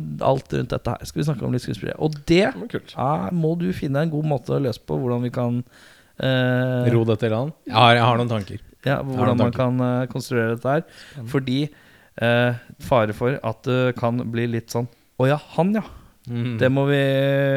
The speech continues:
Speaker 1: være litt forsiktige med.
Speaker 3: Veldig sant.
Speaker 1: Ellers så blir det bare en spørsmålsepisode hvor vi klør oss i huet og ikke har noe visuelt. Kanskje vi må faktisk ha en egen Google-advarsel. Når man hører på episoden, så må man ha Google tilgjengelig.
Speaker 3: <laughs>
Speaker 1: Men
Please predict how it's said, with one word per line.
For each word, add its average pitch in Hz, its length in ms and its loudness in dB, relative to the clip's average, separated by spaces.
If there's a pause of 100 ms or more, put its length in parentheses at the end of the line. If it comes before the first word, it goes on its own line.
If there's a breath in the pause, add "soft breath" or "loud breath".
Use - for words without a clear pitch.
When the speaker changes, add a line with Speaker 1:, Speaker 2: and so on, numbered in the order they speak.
(120)
Speaker 1:
være 117 140 0
litt 101 80 -6
forsiktige - 340 -8
med. - 80 -16 (220)
Speaker 3:
Veldig 107 160 0
sant. 101 220 -4 (420 soft breath)
Speaker 1:
Ellers 135 100 -16
så 143 80 -10
blir 127 140 -4
det 123 80 -4
bare 110 120 -4
en 110 60 -10
spørsmålsepisode 113 1080 -12
hvor 113 120 -12
vi 110 80 -12
klør 107 260 -10
oss 101 120 -14
i 107 40 -12
huet 101 240 -10
og 104 160 -8
ikke 98 160 -12
har 95 80 -6
noe 98 100 -6
visuelt. - 680 -10 (360 soft breath)
Kanskje 135 180 4
vi 139 100 4
må 139 180 4
faktisk 131 260 2
ha 120 120 6
en 120 100 2
egen 110 280 2
Google-advarsel. 104 1160 -2 (180)
Når 123 80 -2
man 123 120 2
hører 120 160 4
på 117 140 0
episoden, 110 260 -2
så 110 40 -2
må 113 120 0
man 113 140 0
ha 113 60 0
Google 104 340 -4
tilgjengelig. 104 540 -4 (380 loud breath)
Speaker 3:
<laughs> 139 840 2
Speaker 1:
Men 262 300 10